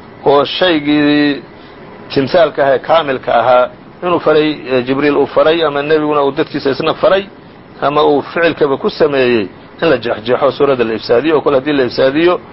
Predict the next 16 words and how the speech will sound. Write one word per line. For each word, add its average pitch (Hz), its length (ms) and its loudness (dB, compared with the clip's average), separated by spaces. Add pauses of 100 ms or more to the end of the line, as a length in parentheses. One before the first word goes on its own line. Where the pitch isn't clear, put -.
(320)
oo 143 340 4
ay 147 200 2
kala 135 280 2
raacraacdo, 135 680 2
ashyaada 151 340 0
kala 131 200 2
raacraacdo, 131 580 2 (520)
ayna 127 240 0 (260)
dhib 147 140 0
ayna 117 260 2
lahayn. 110 280 -2 (540)
Wa 143 160 2
anhu 170 140 0
radiyallahu 165 600 2
anhu 151 120 -8
iyo, 160 440 -2